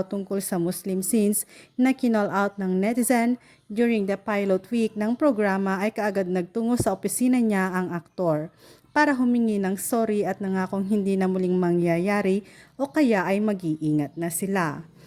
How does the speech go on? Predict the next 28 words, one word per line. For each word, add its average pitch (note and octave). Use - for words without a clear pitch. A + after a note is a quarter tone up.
Matatanda G#3
ang F#3
kasama F#3
ni F#3
Coco G3+
na G3
nagpunta F#3
sa -
M F3
T E3+
R E3+
C C4+
B B3+
ang G3
office G3+
ng F3+
Dreamscape G3+
Entertainment A3+
Head G3+
na A3+
si G#3+
Deo F#3
Enrinal G3
na B3+
namamahala G3
ng G#3+
Batang F3
Quiapo G#3+